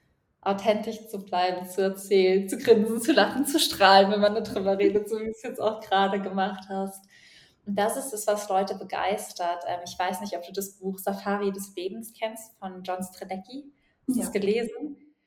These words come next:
Speaker 1: Ist eines meiner persönlichen absoluten Lieblingsbücher. Ich liebe es.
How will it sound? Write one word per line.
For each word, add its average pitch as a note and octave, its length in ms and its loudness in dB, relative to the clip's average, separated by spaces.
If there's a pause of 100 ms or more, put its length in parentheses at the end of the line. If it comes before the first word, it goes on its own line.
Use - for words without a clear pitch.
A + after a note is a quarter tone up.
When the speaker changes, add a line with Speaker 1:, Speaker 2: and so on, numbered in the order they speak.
Speaker 1:
Ist G3+ 200 -4
eines G#3 400 -2
meiner F#3+ 200 -2
persönlichen F#3+ 720 -4
absoluten F#3 1040 -4
Lieblingsbücher. G3 1400 0
Ich - 140 -8
liebe G#3+ 420 -2
es. F#3 580 -2